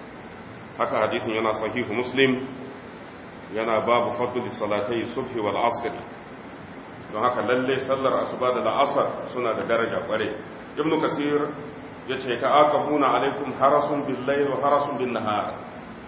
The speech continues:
Masu tsaro akwai na dare akwai na rana, waɗanda suke aiki a kan ɗan adam.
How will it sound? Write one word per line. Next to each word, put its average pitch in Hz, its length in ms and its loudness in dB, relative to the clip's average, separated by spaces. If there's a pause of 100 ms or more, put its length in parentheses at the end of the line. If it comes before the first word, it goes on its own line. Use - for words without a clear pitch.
(100)
Masu 120 400 2
tsaro 160 560 4 (160)
akwai 120 240 0
na 127 160 0
dare 131 240 2
akwai 104 260 -2
na 98 100 0
rana, 95 460 0
waɗanda 110 300 -4
suke - 160 -10
aiki 104 340 -4
a 90 140 -2
kan 107 160 -4
ɗan 98 180 -4
adam. - 180 -6